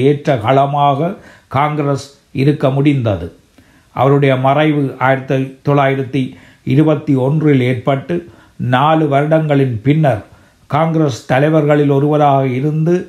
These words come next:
இட ஒதுக்கீட்டு தீர்மானத்தை பெரியார் முன்வைத்து அதனை காங்கிரஸ் ஏற்க மறுத்த பின்னரே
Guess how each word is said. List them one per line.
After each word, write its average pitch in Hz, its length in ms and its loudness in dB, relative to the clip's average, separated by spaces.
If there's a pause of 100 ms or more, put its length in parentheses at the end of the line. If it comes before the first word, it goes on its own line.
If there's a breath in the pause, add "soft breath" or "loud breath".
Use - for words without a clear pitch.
(320 loud breath)
இட 135 220 0 (200)
ஒதுக்கீட்டு 151 800 0
தீர்மானத்தை 147 800 0 (460 loud breath)
பெரியார் 139 500 2
முன்வைத்து 135 720 0 (400 loud breath)
அதனை 139 420 -2
காங்கிரஸ் 165 580 -2 (100)
ஏற்க 160 440 0
மறுத்த 147 460 0
பின்னரே 131 600 0